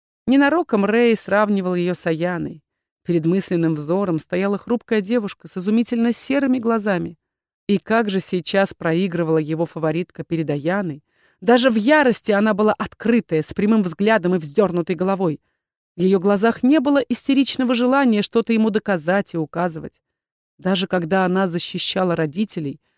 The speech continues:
и признавалась в том, что подчинила Нейта, она оставалась собой. Она никогда не пыталась казаться лучше, чем есть. А ведь ей было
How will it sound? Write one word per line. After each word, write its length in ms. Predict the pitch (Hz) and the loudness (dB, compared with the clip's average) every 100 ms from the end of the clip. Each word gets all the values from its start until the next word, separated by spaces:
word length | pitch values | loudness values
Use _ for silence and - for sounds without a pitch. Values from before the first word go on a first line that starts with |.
| _ - | _ -2
и 100 | 220 | 0
признавалась 760 | 240 220 214 226 254 285 240 | 4 4 4 4 4 4 2
в 80 | - | 0
том, 160 | - 226 | 0 0
что 160 | - | 0
подчинила 580 | 220 233 - 226 240 226 | -2 -2 0 2 4 4
Нейта, 380 | 226 277 262 185 | 4 4 2 2
она 240 | 180 196 | 2 2
оставалась 560 | 202 - 190 190 208 208 | 0 -2 -2 0 0 -2
собой. 600 | - - 165 170 214 170 _ _ _ _ _ _ _ - | -4 -6 -6 -4 -4 -6 _ _ _ _ _ _ _ -2
Она 180 | 170 | 2
никогда 580 | 175 214 262 240 175 165 | 4 2 0 -4 -2 -2
не 120 | 156 156 | 0 -2
пыталась 420 | 165 - 156 151 | -4 -2 -2 -2
казаться 460 | 175 160 156 - | -4 -2 -4 -4
лучше, 380 | 151 160 160 - | -4 -4 -6 -8
чем 260 | - - 151 | -6 -4 -2
есть. 640 | 147 139 147 - - - _ _ _ _ _ _ _ _ _ - | -2 -6 -8 -12 -20 -20 _ _ _ _ _ _ _ _ _ -6
А 100 | 170 | -4
ведь 260 | 156 156 - | -4 -6 -6
ей 240 | 160 165 | 0 0
было 520 | 156 185 208 247 247 | 0 0 2 2 0